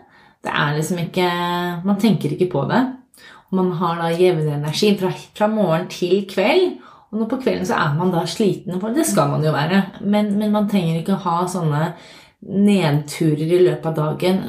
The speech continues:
hvor man trenger å pøse på med mellombarer og snickersbarer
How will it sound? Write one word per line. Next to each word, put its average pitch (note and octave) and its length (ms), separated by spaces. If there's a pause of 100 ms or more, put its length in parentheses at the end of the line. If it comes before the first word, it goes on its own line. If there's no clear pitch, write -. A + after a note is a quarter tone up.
(140)
hvor D#3+ 140
man E3 160
trenger D#3+ 280
å D#3+ 140
pøse D3 420
på D#3+ 160
med E3+ 160
mellombarer D#3 640
og D#3+ 140
snickersbarer D3+ 720